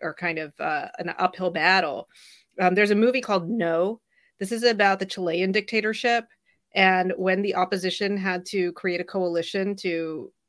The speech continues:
vote out Pinochet. Um, it's a fabulous movie, but it's, it basically about how they had to get out the vote, to get people to believe that, you know, 'cause it's like a seventeen-year dictatorship. People are like, "Why am I gonna go vote with,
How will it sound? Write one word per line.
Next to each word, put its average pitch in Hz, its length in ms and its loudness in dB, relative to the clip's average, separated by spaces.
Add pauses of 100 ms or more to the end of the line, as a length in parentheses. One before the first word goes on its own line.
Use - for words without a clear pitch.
(120)
vote 175 320 -2
out 165 320 -6
Pinochet. 226 640 0 (680)
Um, 190 180 2
it's 226 140 2
a 294 80 2
fabulous 294 560 4
movie, 185 440 0
but 185 140 2
it's, 202 380 -2
it 220 180 -2
basically 240 600 2
about 190 500 2
how 202 360 2
they 208 160 -2
had 190 360 -2
to 208 80 -6
get 190 280 4
out 254 200 2
the 247 80 2
vote, 185 500 0 (340)
to 214 80 -6
get 196 300 0
people 220 360 -8
to 196 520 0 (440)
believe 240 720 4
that, 202 220 0
you 233 80 -2
know, 208 80 0
'cause 254 180 -4
it's 311 120 -6
like 320 100 -2
a 302 40 0
seventeen-year 294 520 0
dictatorship. 269 500 -2
People 208 200 -4
are - 40 -2
like, 214 80 -2
"Why 202 160 4
am 262 80 0
I 269 40 -4
gonna 262 160 0
go 254 140 2
vote 226 320 0
with, 208 120 -2